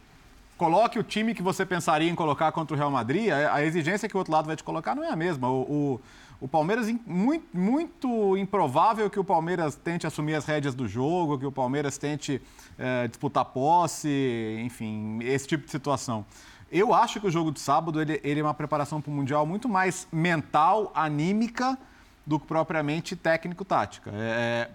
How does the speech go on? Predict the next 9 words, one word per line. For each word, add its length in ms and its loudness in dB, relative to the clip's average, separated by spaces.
ga-, 260 2
vamos 360 0
falar 200 6
real 240 4
aqui. 160 -4
Ganhar 320 4
do 100 -2
Palmeiras 380 2
sábado 520 2